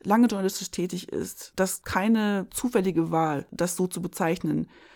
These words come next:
Denn verglichen mit anderen Katastrophen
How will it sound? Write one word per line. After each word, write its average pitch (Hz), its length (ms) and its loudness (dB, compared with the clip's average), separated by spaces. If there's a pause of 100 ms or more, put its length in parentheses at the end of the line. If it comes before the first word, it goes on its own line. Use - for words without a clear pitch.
(260)
Denn 180 380 0
verglichen 233 380 0
mit 208 100 0
anderen 226 520 2
Katastrophen 180 920 -2